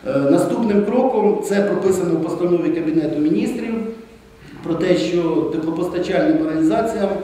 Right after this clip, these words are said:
в наступному році ще на двадцять і в дві тисячі шістнадцятому ще на двадцять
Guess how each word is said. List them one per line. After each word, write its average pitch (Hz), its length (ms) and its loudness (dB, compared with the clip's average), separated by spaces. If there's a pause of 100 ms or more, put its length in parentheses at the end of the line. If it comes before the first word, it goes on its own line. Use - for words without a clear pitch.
(220)
в 135 40 -8
наступному 170 640 0
році - 160 -2
ще - 240 -4
на 233 120 0
двадцять 214 420 0 (240)
і - 20 -6
в 160 200 -4
дві 160 80 0
тисячі 160 300 -4
шістнадцятому 175 680 -4
ще 160 260 -2
на - 100 2
двадцять 113 380 -4